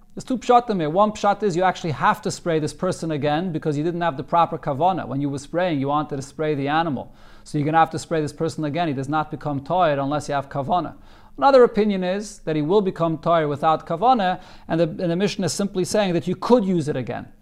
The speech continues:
This leftovers of what was used properly to spray a person could be used again for another person.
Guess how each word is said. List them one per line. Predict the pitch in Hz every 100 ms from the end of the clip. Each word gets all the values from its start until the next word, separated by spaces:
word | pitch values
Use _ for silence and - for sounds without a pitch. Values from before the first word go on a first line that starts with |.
| -
This | 208 220 180
leftovers | 202 220 220 170 151 165 156 -
of | 147
what | 156 170
was | 160 135
used | 156 208 151 107 - - - - - - -
properly | 196 214 220 160 120 104
to | - 139 -
spray | - 202 190
a |
person | 185 208 247 - 185 185
could | 190 202
be | 170
used | 196 220 190
again | 208 214 196
for | 196 - 202
another | 214 208
person. | 208 170 - 127